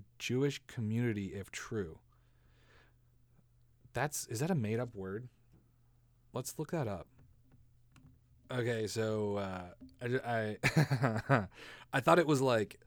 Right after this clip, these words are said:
hellacious, like, disastrous, hellacious problems, but no, it's halachic, which is, um, it's a Ju-, Jewish, like, law,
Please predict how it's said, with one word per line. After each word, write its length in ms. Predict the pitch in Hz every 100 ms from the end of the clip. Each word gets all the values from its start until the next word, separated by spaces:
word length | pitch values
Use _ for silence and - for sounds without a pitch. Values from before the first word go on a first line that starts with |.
| - -
hellacious, 680 | 123 117 113 110 147 143 -
like, 280 | 107 92 -
disastrous, 640 | 147 175 170 - 127 107
hellacious 540 | 120 123 127 117 117
problems, 340 | - 120 107 98
but 160 | 110
no, 140 | 113 110
it's 100 | 104 - - - -
halachic, 500 | 139 156 - 95 - - - -
which 200 | 110 101
is, 380 | 107 95 - - - -
um, 460 | 104 101 95 85 87 - 262 262 262 - - - 262 - - - -
it's 120 | 104
a 40 |
Ju-, 220 | 98 101 110
Jewish, 440 | 107 110 98 -
like, 220 | - 104 98
law, 320 | 92 87